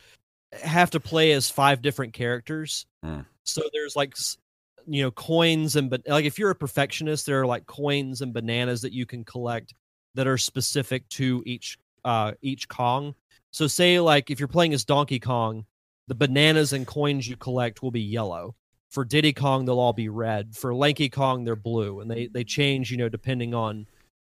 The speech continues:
Speaker 1: what character you're using. So it, in a way, you're having to go through each world five different times.
Speaker 2: Oh, yeah, that sucks.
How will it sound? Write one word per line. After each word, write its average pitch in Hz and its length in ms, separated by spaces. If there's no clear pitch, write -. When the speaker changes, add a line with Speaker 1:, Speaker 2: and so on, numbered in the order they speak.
Speaker 1:
what 131 160
character 131 420
you're 117 140
using. 113 420
So 156 220
it, 151 180
in 180 100
a 190 60
way, 185 240
you're 185 180
having 156 380
to 131 80
go 139 320
through 135 600
each 147 280
world 131 460
five 123 340
different 113 320
times. 104 340
Speaker 2:
Oh, 76 280
yeah, 73 280
that 76 220
sucks. - 580